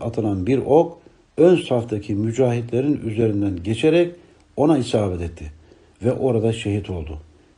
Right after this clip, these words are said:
İşte Ensardan ilk şehit düşen bu zattır. Harp safında bulunan mücahitleri aşıp giden bir okun gerideki Haris'e isabet edip onu şehit etmesi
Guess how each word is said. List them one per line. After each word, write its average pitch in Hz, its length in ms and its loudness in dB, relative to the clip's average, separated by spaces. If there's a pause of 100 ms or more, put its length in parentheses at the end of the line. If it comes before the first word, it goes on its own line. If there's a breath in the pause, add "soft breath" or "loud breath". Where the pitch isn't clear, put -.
İşte 135 460 0 (380 loud breath)
Ensardan 117 640 0 (120)
ilk 170 200 -2
şehit 135 360 -6
düşen 127 400 -2 (320)
bu 117 80 -2
zattır. 85 520 -8 (600 soft breath)
Harp 165 320 0
safında 120 600 0
bulunan 120 340 0
mücahitleri 104 720 -2
aşıp 113 440 -6
giden 110 280 -2 (160)
bir 117 180 -4
okun 139 460 -4 (520 loud breath)
gerideki 123 600 2
Haris'e 117 600 0
isabet 117 460 -2
edip 98 240 0 (540 loud breath)
onu 127 240 0
şehit 139 480 -4
etmesi 110 560 -4